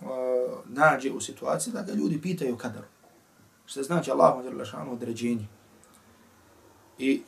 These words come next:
čovjek ove stvari, ako zna, znači, bitno je u stvari da kažem da ove, da čovjek ove stvari nauči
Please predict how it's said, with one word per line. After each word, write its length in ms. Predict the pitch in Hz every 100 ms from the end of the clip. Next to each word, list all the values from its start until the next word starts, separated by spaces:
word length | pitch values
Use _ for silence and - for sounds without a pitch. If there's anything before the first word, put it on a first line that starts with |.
| -
čovjek 300 | - 180 143
ove 180 | 175 147
stvari, 240 | - 139
ako 180 | 135 -
zna, 360 | 123 143 175 - - -
znači, 220 | 160 123
bitno 300 | 143 147 143
je 200 | 135 135 - -
u 40 |
stvari 240 | - - 127
da 100 | 117
kažem 400 | 127 135 131 123
da 100 | 127
ove, 120 | - - -
da 100 | 113
čovjek 280 | 151 135 -
ove 180 | -
stvari 320 | - 147 - 123
nauči 600 | 156 165 - 170 202